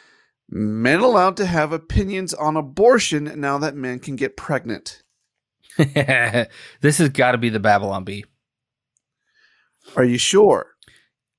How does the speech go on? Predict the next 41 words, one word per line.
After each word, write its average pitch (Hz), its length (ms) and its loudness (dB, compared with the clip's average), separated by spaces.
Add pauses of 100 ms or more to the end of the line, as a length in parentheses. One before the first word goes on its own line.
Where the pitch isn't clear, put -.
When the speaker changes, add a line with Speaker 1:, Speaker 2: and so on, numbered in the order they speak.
(160)
Speaker 2:
I'm 143 280 4
not 139 360 0
sure 214 260 2
because 131 340 -2
I 110 80 -4
think 180 280 -4
this 151 200 -6
is 123 120 -4
also 139 260 2
true. 120 460 -4 (600)
If 120 160 -2
you, 208 140 4
if 139 100 -4
you're 175 100 2
gonna 254 160 0
go 294 140 2
down 247 220 2
that 226 160 2
road, 139 460 2 (760)
if 117 100 -6
you're 165 100 4
gonna 233 160 4
go 202 140 4
down 190 220 2
the 190 80 0
road 175 240 2
of 123 160 0
men 135 220 0
can 143 160 -6
have 135 200 0
babies, 123 480 0
which, - 380 -12 (420)
which 117 180 -8
is 110 140 -6
what 120 300 0
some 127 200 -2
people 127 360 -2
are 120 140 2
claiming 117 420 0
these 104 200 -10
days, 90 320 -10